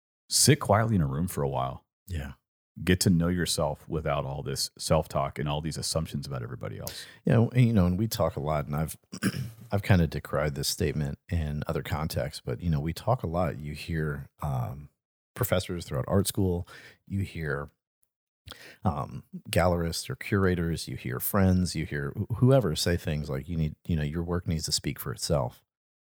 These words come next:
Speaker 2: Um,
Speaker 1: Mm-hmm.
Speaker 2: and this is one of those places where I wholeheartedly, like, a thousand percent, get behind it.
Speaker 1: Mm-hmm.
Speaker 2: If, if your work needs you to defame everyone else's for it to stand,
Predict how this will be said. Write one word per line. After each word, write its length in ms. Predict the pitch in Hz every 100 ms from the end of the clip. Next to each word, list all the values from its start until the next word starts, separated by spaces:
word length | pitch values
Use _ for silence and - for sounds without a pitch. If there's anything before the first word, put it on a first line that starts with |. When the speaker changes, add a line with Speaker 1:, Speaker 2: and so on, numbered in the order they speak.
| -
Speaker 2:
Um, 280 | - 175 82
Speaker 1:
Mm-hmm. 100 | -
Speaker 2:
and 100 | 98
this 120 | 127
is 80 | 160
one 80 | 104
of 20 |
those 80 | 87
places 360 | - 80 - 76
where 100 | 92
I 60 |
wholeheartedly, 680 | 101 98 - 85 90 67 58
like, 180 | - -
a 60 | 82 -
thousand 340 | 78 73 76
percent, 420 | - 67 71 50 - -
get 140 | -
behind 280 | - - 113
it. 120 | 101 - _ 98
Speaker 1:
Mm-hmm. 240 | 87 80 76 _ _ _
Speaker 2:
If, 360 | 98 87 - -
if 200 | 98 -
your 260 | 104 120 101
work 500 | 82 80 78 - - - _ -
needs 520 | 87 85 87 82 -
you 480 | 76 80 71 67 - _ _ _ _ _ _ _
to 140 | - 85
defame 500 | 73 - 82 82 82
everyone 380 | 80 85 80 78
else's 460 | 69 - 64 - - -
for 120 | 82
it 60 | 78
to 60 |
stand, 440 | - 80 71 90